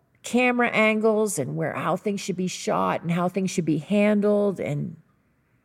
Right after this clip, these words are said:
so I didn't, I didn't wanna be that. I liked that I was just, like, the best friend. But I do have to say, you know, after doing White Lotus,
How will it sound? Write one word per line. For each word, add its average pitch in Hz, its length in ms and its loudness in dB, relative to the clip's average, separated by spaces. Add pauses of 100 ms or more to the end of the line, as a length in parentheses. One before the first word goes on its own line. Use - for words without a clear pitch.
(260)
so - 160 -14
I - 120 4
didn't, 294 260 2
I 226 120 4
didn't 262 180 4
wanna 160 160 4
be 151 140 4
that. 147 500 2 (840)
I 196 120 2
liked 226 260 4
that 175 140 4
I 160 80 4
was 156 160 0
just, - 160 -4
like, 156 180 -2
the 135 100 -2
best 156 280 0
friend. 160 600 0 (1900)
But 202 340 6 (160)
I 147 100 2
do 240 300 2
have 196 140 4
to 180 100 -4
say, 98 640 0 (560)
you 240 120 0
know, 220 160 4
after 202 320 0
doing 190 480 0 (840)
White 185 280 4
Lotus, 196 800 6